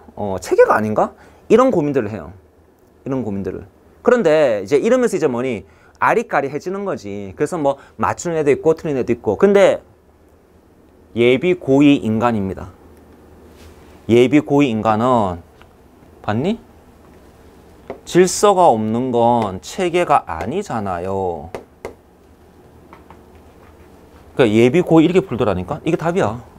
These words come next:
어, 그러니까 이 문장 거짓이야. 이게 인간의 관점인데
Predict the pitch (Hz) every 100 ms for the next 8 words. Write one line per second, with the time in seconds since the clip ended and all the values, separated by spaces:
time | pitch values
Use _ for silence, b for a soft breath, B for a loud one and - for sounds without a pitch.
0 | - 101 95 90 - - - 127 170 165
1 | 127 110 117 156 139 110 120 - - -
2 | - - - - - - - - - -
3 | - - - - - - - - - -
4 | - - - - - - _ _ _ _
5 | 147 185 190 131 135 143 160 143 107 101
6 | 82 98 - _ _ _ - 175 180 233
7 | 247